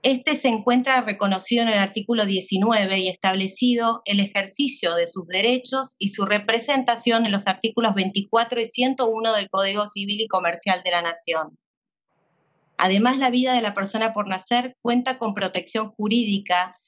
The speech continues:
siendo esta tutelada y protegida a través del delito del aborto, establecido en el título primero, delito contra las personas, capítulo primero,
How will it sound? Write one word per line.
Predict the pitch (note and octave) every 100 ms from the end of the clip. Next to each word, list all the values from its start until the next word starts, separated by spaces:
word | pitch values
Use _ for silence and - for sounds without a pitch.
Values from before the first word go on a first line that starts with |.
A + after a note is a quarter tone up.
| _
siendo | - - A#3+ C4+ B3+
esta | A#3 G3+ A#3+ A3+
tutelada | C#4 B3+ A3+ G#3+ G#3+ G#3+ G#3+ -
y | A3
protegida | B3 B3+ A#3+ - A3 G#3+ A3
a | G3+ G3+
través | G3 G3 G3+
del | G#3 G#3
delito | G3 G3+ G3+ G#3+
del | G3 F#3
aborto, | G#3+ A3 - - D#3 -
establecido | E3 - F3 F#3+ G3+ A#3+ A3+ A#3 -
en | F#3
el | F3+
título | F#3+ G3+ A3 A3
primero, | B3 A#3+ A3+ G#3+ A#3+ A#3+
delito | F3 F3+ F#3 F#3 F#3
contra | F3 F3+
las | F#3
personas, | G3+ A3 B3+ B3 A3+
capítulo | A#3 A3+ - - G3
primero, | A3+ A#3 A3 A3 G#3+